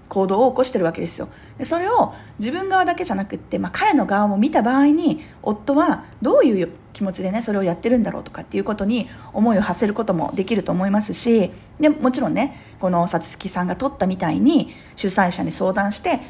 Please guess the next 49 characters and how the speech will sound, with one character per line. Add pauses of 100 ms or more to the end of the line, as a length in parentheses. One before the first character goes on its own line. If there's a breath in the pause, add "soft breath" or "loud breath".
(120)
子
供
同
席
で
も
い
い
と (180)
い
う、 (300 loud breath)
そ
の、
新
し
い
価
値
観
を
ね、
見
つ
け
る
っ
て
い
う
の
も (120 loud breath)
あ
る
だ
と
思
い
ま
す。
素
晴
ら
し
い
で
す
ね。 (420 loud breath)
は
い。